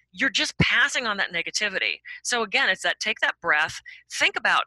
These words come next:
"How can I communicate what I need with them without reacting to what's happening?" Because that's contagious. We're so good at sharing all that negativity, uh, as opposed to saying, "Hey, you know, we just got this, this criticism from higher up.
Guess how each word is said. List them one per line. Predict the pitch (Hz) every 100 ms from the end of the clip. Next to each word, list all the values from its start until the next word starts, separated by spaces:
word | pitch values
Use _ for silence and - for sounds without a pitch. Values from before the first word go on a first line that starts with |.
| - 254
"How | 277
can | - 311
I | 277
communicate | - 233 220 214 220 -
what | 190 190
I | 180
need | 175 202
with | 165 -
them | - 147 180 _ _ - - -
without | 202 220 - _
reacting | 165 208 208 233 262 - - 156 143 165 -
to | -
what's | 165 160
happening?" | 143 139 - 131 165 - - -
Because | 214 233 254
that's | 294
contagious. | - 294 - - 233 220 - - - - - -
We're | 262 359
so | - 359
good | 359
at | 233
sharing | - - - 175 190 202
all | 190
that | 202 208
negativity, | 202 262 - 185 202 247 - - - -
uh, | 190 196
as | 208 208
opposed | - 220 226 233 -
to | 208
saying, | 196 196 175
"Hey, | 190 302 190
you | 180
know, | 214
we | 233
just | 254
got | 285 277
this, | 277 -
this | 226 -
criticism | 247 226 233 226 226
from | 220 208 190
higher | 185 190 185 180
up. | 180